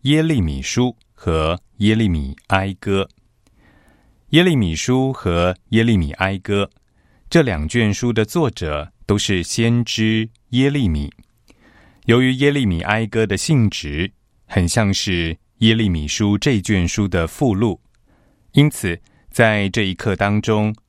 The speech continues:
我们会比较着重在耶利米书这卷书的介绍。耶利米书全书总共有五十二章，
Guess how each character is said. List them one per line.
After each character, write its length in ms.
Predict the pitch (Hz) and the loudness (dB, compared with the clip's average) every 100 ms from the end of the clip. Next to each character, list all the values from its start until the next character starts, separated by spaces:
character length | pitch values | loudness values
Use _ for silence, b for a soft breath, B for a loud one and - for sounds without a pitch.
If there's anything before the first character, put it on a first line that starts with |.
| _ _ _ | _ _ _
我 100 | 104 | 2
们 120 | 107 | 2
会 220 | 107 120 | 2 0
比 160 | 92 87 | 0 -2
较 220 | 110 95 | 0 0
着 320 | 87 85 82 | 0 -4 -2
重 280 | 92 143 101 | 0 2 2
在 400 | 90 104 90 82 - _ | 2 0 0 -4 -10 _
耶 180 | 113 113 | 0 2
利 120 | 120 | 2
米 240 | 90 76 | 0 -2
书 400 | 71 - 120 123 - _ _ | -6 -2 0 0 -4 _ _
这 180 | - 101 | 0 0
卷 300 | 85 104 85 | 0 -2 -2
书 200 | - 92 | -2 -4
的 140 | 80 | -4
介 260 | 76 - 90 | -4 -2 -2
绍。 320 | 73 - 80 - _ _ _ _ _ _ _ _ _ _ _ _ _ _ _ _ | -2 -2 -2 -8 _ _ _ _ _ _ _ _ _ _ _ _ _ _ _ _
耶 120 | 165 | 2
利 120 | 196 | 4
米 200 | 147 98 | 2 0
书 200 | 85 135 | 0 -2
全 400 | 139 - 92 82 | -2 -2 0 0
书 300 | 98 135 131 | 0 0 0
总 160 | 127 82 | 0 -2
共 180 | 113 110 | 0 0
有 220 | 95 90 - | 2 -2 -2
五 220 | - 73 | -6 -4
十 280 | - - 82 | -4 -2 -2
二 300 | - 113 78 | 0 -2 -2
章， 360 | 69 101 95 | -2 -2 0